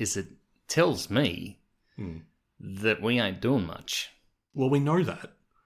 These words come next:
Speaker 2: We know, <laughs> look at where we finished.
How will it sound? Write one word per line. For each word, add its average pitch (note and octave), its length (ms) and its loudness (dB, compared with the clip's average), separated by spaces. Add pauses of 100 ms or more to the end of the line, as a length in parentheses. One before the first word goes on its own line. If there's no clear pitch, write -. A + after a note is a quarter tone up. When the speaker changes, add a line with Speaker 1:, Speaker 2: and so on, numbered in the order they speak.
(540)
Speaker 2:
We C#3+ 140 4
know, D#3+ 160 8 (120)
<laughs> - 120 0
look E3 180 4
at D#3+ 80 2
where D#3+ 140 6
we C#3+ 100 6
finished. - 600 -2